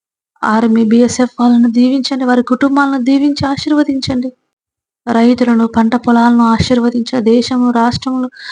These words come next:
గ్రామములు దీవించండి. అయ్యా, సువార్త అందని అనేక ప్రాంతములకు తండ్రి, సువార్త వెళ్ళుటకు ద్వారములు తెరవండి ప్రభు. యేసయ్యా, మీరు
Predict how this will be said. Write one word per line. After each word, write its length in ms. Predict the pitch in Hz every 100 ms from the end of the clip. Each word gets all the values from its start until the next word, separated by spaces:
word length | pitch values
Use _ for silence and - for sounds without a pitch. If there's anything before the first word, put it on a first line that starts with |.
| - -
గ్రామములు 500 | 214 233 254 269 285
దీవించండి. 560 | 262 240 226 226 - 226
అయ్యా, 260 | 220 226 226
సువార్త 440 | - 233 240 240
అందని 280 | 233 233 240
అనేక 420 | 233 247 285 285
ప్రాంతములకు 640 | 285 247 226 233 233 226 233
తండ్రి, 340 | 226 220 233 226 _ - - - -
సువార్త 380 | 220 233 240 240
వెళ్ళుటకు 400 | 233 247 247 247
ద్వారములు 580 | 202 240 269 262 262
తెరవండి 460 | 240 233 240 269 262
ప్రభు. 320 | - 240 226 240 - _ _ _ _ _ _ -
యేసయ్యా, 440 | 220 240 233 240
మీరు 240 | 240 240